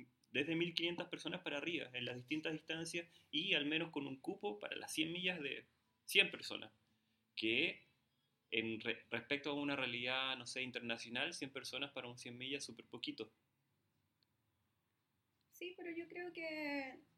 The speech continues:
Speaker 2: que el que se mantenga en estas cien millas y que año a año por lo menos vayan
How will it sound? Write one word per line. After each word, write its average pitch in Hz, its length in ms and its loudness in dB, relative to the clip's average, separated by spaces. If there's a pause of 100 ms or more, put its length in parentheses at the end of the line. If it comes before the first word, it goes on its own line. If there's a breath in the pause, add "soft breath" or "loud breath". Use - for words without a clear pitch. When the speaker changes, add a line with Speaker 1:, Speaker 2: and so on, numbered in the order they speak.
(500)
Speaker 2:
que 226 140 -4
el 220 60 -14
que 233 100 -6
se 226 140 -10
mantenga 240 540 -6
en 269 60 -2
estas 254 280 -12
cien 226 280 -12
millas 214 520 -12
y 185 80 -14
que 78 520 -10 (1000)
año 220 260 -8
a 214 60 -8
año 214 200 -10
por 196 100 -18
lo 185 100 -20
menos 202 260 -18
vayan 208 260 -14